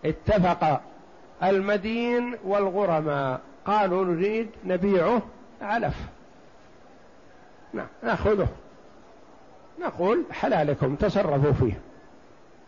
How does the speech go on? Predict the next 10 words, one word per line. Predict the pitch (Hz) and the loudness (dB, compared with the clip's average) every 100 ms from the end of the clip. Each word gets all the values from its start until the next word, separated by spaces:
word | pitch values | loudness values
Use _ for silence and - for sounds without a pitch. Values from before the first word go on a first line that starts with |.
| - | -4
إذا | 220 247 | 0 2
اختلفوا، | - - 247 269 240 160 185 190 - - | 0 -2 0 2 4 4 2 0 -4 -6
هو | 165 | -2
بالنسبة | 185 220 220 196 180 | -2 0 0 2 2
لمالك | 180 233 254 - | 2 2 2 2
الأرض | 208 220 240 233 | 2 2 4 4
ما | 226 233 | 4 4
له | 202 | 2
كلام | - 180 147 143 | 2 2 2 2
الآن، | 143 147 147 | 2 2 2